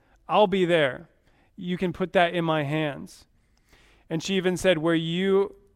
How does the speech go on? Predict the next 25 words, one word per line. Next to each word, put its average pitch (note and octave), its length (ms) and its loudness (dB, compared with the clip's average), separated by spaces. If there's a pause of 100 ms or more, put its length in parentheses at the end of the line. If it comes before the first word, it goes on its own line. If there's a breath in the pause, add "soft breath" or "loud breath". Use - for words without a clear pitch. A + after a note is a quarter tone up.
(100)
are D#3 120 -2
buried, F3 520 4
I E3+ 200 2
will E3 200 0
be D#3+ 160 -4
buried," D3+ 460 4
meaning E3 320 -2
that D#3+ 340 0
beyond F3+ 540 2
death, C#3 420 -2 (260)
even G#3 260 -4
beyond F#3+ 400 2
Ruth's G#3+ 320 0 (100)
own G#3+ 260 0
death, E3+ 500 2 (1600)
Ruth, A#3 460 -2 (220)
words G3+ 360 4
are A3 60 2
just F#3+ 240 -4
failing A3 580 2
Ruth. D#3+ 600 0 (460)
And E3 160 -6
so F#3+ 140 2
she G3 180 -4
says, F#3 500 0